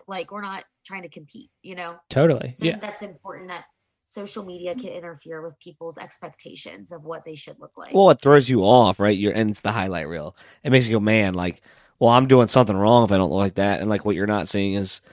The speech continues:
Speaker 3: all of the work or, like, calorie, you know, calorie deficits, and,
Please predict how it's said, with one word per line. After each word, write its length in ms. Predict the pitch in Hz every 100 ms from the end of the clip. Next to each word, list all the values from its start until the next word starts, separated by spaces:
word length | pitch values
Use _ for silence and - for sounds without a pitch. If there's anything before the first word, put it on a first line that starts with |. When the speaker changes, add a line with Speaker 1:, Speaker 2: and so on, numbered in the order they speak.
| _ _ -
Speaker 3:
all 200 | 127 123
of 120 | 113
the 320 | 117 107 101
work 500 | 92 107 123 123 113
or, 140 | 113 113
like, 260 | 95 85 _ _ -
calorie, 440 | 117 113 110 104
you 60 | 113
know, 80 | 92
calorie 520 | - 104 110 107 101
deficits, 720 | 95 95 95 - 92 90 -
and, 280 | 90 87